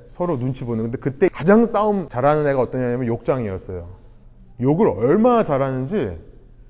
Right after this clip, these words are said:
얘 욕하는 걸로 봐서는 주먹도 엄청 셀 거다라고 사람이 착각을 했던 거죠. 그러니까 싸움 제일 잘하는 애가 있었는데 걔가 함부로 처음에 건들지는 못했습니다, 그 친구를. 나중에 그 친구가 훨씬 싸움 못하는 친구한테 한번 터졌어요.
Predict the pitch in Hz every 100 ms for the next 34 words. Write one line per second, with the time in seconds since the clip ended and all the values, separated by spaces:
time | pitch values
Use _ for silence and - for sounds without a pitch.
0 | - 160 156 151 151 190 185 175 147 117
1 | 147 175 190 101 90 - 147 185 214 135
2 | 180 202 208 190 185 147 131 117 131 135
3 | 123 - 175 139 139 139 98 87 85 87
4 | - - - - - - - - - -
5 | - - - 165 170 190 202 220 - -
6 | 196 240 233 151 170 156 135 147 147 139
7 | 131 139 135 156 208 - 147 180 180 104
8 | 95 - - - 254 254 240 196 233 214
9 | 175 135 143 135 143 98 160 147 120 92
10 | 87 110 - 110 92 87 87 - - -
11 | - - 127 107 117 151 143 135 151 127
12 | 131 156 214 - - - - - - 240
13 | 247 220 214 214 165 156 160 160 175 180
14 | 160 143 156 151 151 247 240 - 120 95
15 | -